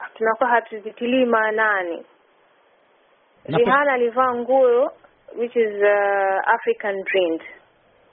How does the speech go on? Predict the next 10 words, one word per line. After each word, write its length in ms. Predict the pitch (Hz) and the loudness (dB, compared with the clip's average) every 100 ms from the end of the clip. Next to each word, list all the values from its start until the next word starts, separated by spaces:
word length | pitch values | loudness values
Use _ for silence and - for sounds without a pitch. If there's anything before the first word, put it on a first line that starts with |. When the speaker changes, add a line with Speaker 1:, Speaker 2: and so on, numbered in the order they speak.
| - _ _ _ - - - | -20 _ _ _ -20 -20 -2
Speaker 1:
Nguo 320 | 220 240 294 277 | 0 4 2 2
kama 280 | 277 254 | 0 2
ile 260 | 269 277 262 | 2 2 0
kwa 180 | 262 226 | 0 0
huko 300 | 254 285 226 | 0 2 0
utaipata 540 | 220 214 214 254 262 233 - 226 | 0 -2 0 -2 0 -2 -2 -8
mtu 200 | 240 254 | -2 0
ananunua 500 | 247 233 226 247 247 | 0 0 0 0 0
kama 260 | 254 240 226 | -2 -4 -2
karibia 540 | 226 233 247 233 | -2 0 2 2